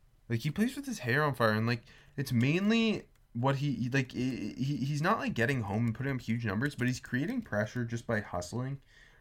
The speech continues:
Uh, he had a great, uh, uh, chase down, ended up with a fumble recovery. He had a couple stops against the run.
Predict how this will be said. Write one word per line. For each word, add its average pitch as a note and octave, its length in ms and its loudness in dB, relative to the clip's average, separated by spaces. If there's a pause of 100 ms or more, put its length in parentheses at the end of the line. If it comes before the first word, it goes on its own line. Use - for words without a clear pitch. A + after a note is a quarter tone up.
(120)
Uh, G2+ 80 0
he A#2 80 2
had B2+ 80 2
a C#3 60 2
great, C3 160 2 (400)
uh, G2 400 0 (280)
uh, F#2+ 280 -4
chase A2+ 260 -2
down, G#2+ 500 0
ended G#2 200 0
up G#2 80 -6
with G#2 100 -6
a F2+ 40 -12
fumble A2 280 -4
recovery. G#2 400 -2
He G#2+ 40 2
had A2 100 2
a A2 40 -4
couple A2+ 300 -6
stops F2 400 -6
against G2+ 300 -6
the F#2 80 -6
run. E2 340 -6